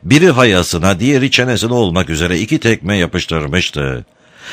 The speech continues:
Bu tekmelerin etkili olması için fazla kas gücü gerekmezdi. Magge'yi gafil avladı. Bu anlaşılır bir şey. Ama daha sonra Lisbeth onu da tepelemişti.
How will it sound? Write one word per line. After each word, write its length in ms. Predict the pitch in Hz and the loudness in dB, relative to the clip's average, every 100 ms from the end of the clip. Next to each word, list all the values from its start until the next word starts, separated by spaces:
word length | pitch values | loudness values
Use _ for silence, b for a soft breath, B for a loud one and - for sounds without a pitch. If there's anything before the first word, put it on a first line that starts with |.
| B | B
Bu 180 | 85 - | 0 2
tekmelerin 600 | 131 101 76 85 80 104 | 4 0 0 0 2 0
etkili 380 | 98 - 135 160 | 0 -2 0 2
olması 380 | 156 147 147 160 | 4 2 0 0
için 260 | 147 160 | 0 0
fazla 420 | - 135 120 147 - | 0 0 2 0 2
kas 240 | 143 - | 0 0
gücü 240 | 135 123 | 0 0
gerekmezdi. 920 | 123 98 95 - 87 90 62 71 65 55 b b b b | 2 2 2 2 0 0 0 -4 -4 -6 b b b b
Magge'yi 600 | - 92 90 64 78 101 | 0 2 2 2 2 2
gafil 460 | 95 139 135 165 117 | 4 4 4 2 2
avladı. 460 | 85 80 80 67 - _ | 2 0 -2 -4 -8 _
Bu 120 | 104 139 | 0 2
anlaşılır 560 | 151 165 175 180 151 | 4 2 4 2 2
bir 140 | 110 90 | 0 0
şey. 360 | 80 73 64 - B B B B B | 0 -2 -4 -12 B B B B B
Ama 240 | 127 175 147 | 2 2 2
daha 200 | 165 208 | 2 2
sonra 260 | - 82 | 0 0
Lisbeth 520 | 82 90 90 65 104 101 | 0 0 0 2 0 2
onu 240 | 160 185 | 0 2
da 120 | 127 | 2
tepelemişti. 920 | 98 - 82 80 76 78 73 69 65 | 0 0 0 0 -2 -4 -2 -2 -4